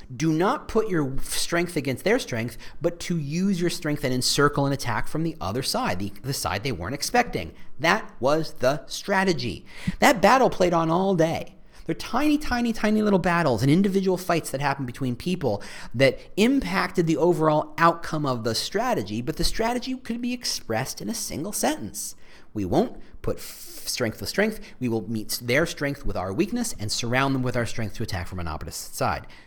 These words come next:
Simple strategy. Okay?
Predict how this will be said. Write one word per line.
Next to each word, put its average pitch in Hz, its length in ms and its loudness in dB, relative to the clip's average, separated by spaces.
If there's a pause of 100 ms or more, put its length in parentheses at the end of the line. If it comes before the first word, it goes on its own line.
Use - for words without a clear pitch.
(100)
Simple 98 800 -2 (220)
strategy. 80 680 -4 (880)
Okay? 151 260 -4